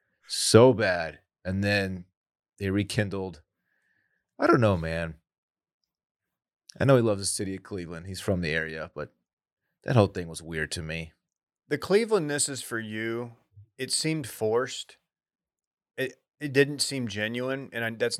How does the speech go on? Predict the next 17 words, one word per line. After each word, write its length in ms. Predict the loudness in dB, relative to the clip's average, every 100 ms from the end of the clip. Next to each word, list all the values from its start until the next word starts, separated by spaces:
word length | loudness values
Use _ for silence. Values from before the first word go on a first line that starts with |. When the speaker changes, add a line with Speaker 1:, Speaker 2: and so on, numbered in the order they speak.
| -8
Speaker 2:
it's 220 | -8 -6
not 320 | -2 2 2
fair 280 | 2 2 2
that 160 | 2 0
I 80 | -2
think 280 | -8 -10
that, 400 | -2 0 0 -4
but 240 | -2 -2 -2
I 80 | -4
know 180 | -2 -2
I'm 140 | -2
not 180 | -4 -6
the 140 | -8 -8
only 260 | -6 -6
one. 320 | -6 -6 -6 -10 _ _ _ _ _ _ _ _ _ _ _ _ _ _ _ _ _ _ -16 2
K 200 | 6 6
G, 480 | 4 0 -2 -8